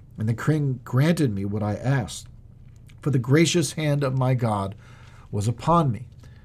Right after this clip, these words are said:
Then I came to the governors of the province beyond the river and gave them to, and gave them the king's letters.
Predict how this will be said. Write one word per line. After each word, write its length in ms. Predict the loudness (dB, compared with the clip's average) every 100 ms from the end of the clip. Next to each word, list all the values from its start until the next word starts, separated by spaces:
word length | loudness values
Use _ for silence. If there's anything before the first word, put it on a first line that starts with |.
| -20 -20 -8 4
Then 160 | 6
I 140 | 8 6
came 340 | 4 2 2
to 140 | 2
the 80 | 2
governors 500 | 6 8 8 4 4
of 140 | 2 0
the 80 |
province 440 | -2 2 2 0 -2
beyond 400 | 0 0 0 -2
the 60 |
river 400 | 4 6 6 2
and 160 | -2 -2
gave 260 | 2 2 2
them 160 | -2
to, 260 | -2 -2 -4 -6
and 180 | -2 2
gave 240 | 4 4
them 120 | 2
the 80 | -2
king's 340 | -4 -4 -4 0
letters. 440 | 0 0 -4 -14